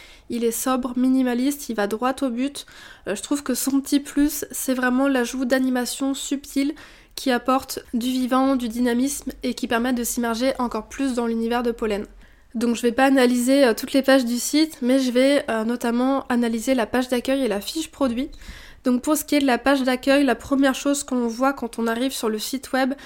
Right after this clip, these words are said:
c'est une bannière animée sur laquelle on voit des fleurs réalisées en cuir qui bougent lentement comme s'il y avait du vent qui les faisait danser. Et c'est des fleurs qui changent de couleur progressivement, passant de teintes,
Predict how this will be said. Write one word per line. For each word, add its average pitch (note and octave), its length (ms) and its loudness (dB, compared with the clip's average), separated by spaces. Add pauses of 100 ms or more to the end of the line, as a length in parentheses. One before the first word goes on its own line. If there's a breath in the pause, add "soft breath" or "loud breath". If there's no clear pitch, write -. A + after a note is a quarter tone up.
(280 loud breath)
c'est - 300 0
une A#3+ 240 -2
bannière B3 520 0 (100)
animée C4+ 480 4
sur C#4+ 180 -6
laquelle A#3+ 320 0
on B3+ 100 0
voit B3+ 200 0
des B3 140 0
fleurs C4 520 -4
réalisées A#3+ 460 -4
en B3 160 0
cuir C#4+ 420 -6
qui - 160 -4
bougent B3+ 340 -2
lentement C#4 640 0
comme A#3+ 200 -2
s'il C4+ 380 -2
y B3 60 0
avait A3+ 140 -2
du A3+ 160 -8
vent B3 220 -2
qui C4 120 -6
les A3+ 120 -2
faisait B3 300 -2
danser. B3 520 -4 (640 loud breath)
Et C4 100 0
c'est C4+ 120 -2
des A#3 100 2
fleurs C#4+ 260 0
qui C4 140 -4
changent C#4+ 360 -2
de C4+ 80 2
couleur C4+ 480 -2
progressivement, C4 920 -2
passant C4 520 -2
de B3 100 -2
teintes, A#3+ 420 -6